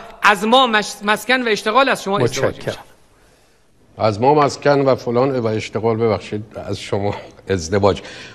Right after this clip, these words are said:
Speaker 3: ما نشستیم کار چند تا کارگاه رو حل کردیم تو مشهد، راه افتاد. مسکن هم به همین راحتیه، زمین همینطور ریخته، می‌گیم بریم بسازین مفتی، خیلی راحته،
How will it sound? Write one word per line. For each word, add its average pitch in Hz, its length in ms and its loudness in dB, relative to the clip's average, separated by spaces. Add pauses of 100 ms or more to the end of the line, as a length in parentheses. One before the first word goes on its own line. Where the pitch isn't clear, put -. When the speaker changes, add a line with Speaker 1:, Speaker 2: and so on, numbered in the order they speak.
(120)
Speaker 3:
ما 135 540 6
نشستیم 220 640 4
کار 214 240 4
چند 196 260 2
تا 202 100 2
کارگاه 156 600 4
رو 156 60 6
حل 160 140 2
کردیم 135 560 0
تو 123 140 -6
مشهد، 104 680 0
راه 202 180 4
افتاد. 160 600 0 (2250)
مسکن 233 480 2
هم 262 140 4
به 247 80 4
همین 226 260 2
راحتیه، 175 520 -4 (920)
زمین 208 520 4
همینطور 240 460 4
ریخته، 196 340 2
می‌گیم 180 300 0
بریم 233 200 4
بسازین 202 560 0 (140)
مفتی، 170 520 -4
خیلی 285 300 2
راحته، 214 640 2